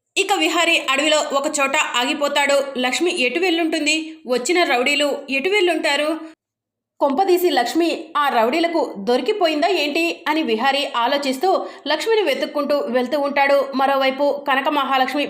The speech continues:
పరిగెత్తుతూ ఉంటే కిడ్నాపర్స్ కనక మహాలక్ష్మి వెనకే వెళ్తూ ఉంటారు. ఇక కనక మహాలక్ష్మి తల తిరుగుతూ ఉంటే ఒక దగ్గర ఆగిపోయి కళ్ళు తిరుగుతున్నట్టు పడిపోయినట్టు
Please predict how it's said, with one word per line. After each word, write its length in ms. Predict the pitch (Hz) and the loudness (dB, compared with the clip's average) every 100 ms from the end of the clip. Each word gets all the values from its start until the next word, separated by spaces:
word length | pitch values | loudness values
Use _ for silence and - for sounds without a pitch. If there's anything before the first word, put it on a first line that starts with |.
| 269 | 0
పరిగెత్తుతూ 440 | 269 403 403 359 302 | 0 0 0 -2 0
ఉంటే 180 | 294 359 - - | 2 0 0 -6
కిడ్నాపర్స్ 560 | 269 349 403 320 320 - | -4 -2 0 0 -2 -2
కనక 200 | 254 254 294 | -2 -2 -2
మహాలక్ష్మి 440 | 277 285 277 294 277 | 0 -2 -2 -2 -2
వెనకే 280 | 269 277 277 - - | -2 0 -2 -2 -4
వెళ్తూ 280 | 233 240 285 277 | -4 -2 -2 -2
ఉంటారు. 340 | 269 277 285 269 - - - - 359 | 0 2 4 2 -2 -14 -12 -4 -2
ఇక 140 | 370 294 | 0 0
కనక 200 | 233 269 269 | 0 0 0
మహాలక్ష్మి 500 | 262 254 254 269 262 - | 0 0 0 -2 -2 0
తల 120 | 254 269 | 0 0
తిరుగుతూ 300 | 254 269 277 269 | -2 -2 -2 -2
ఉంటే 180 | 269 311 247 262 | 0 0 0 -2
ఒక 80 | 254 | 0
దగ్గర 180 | 240 262 262 233 | 0 2 0 0
ఆగిపోయి 500 | 240 285 262 262 269 269 - - - _ _ 359 | 0 0 0 0 0 -2 -6 -16 -20 _ _ 0
కళ్ళు 200 | 381 403 | 2 2
తిరుగుతున్నట్టు 640 | 311 294 302 277 262 269 285 277 - | 0 0 0 0 0 2 2 0 -2
పడిపోయినట్టు 640 | 285 320 330 302 277 302 | -2 0 0 0 0 -2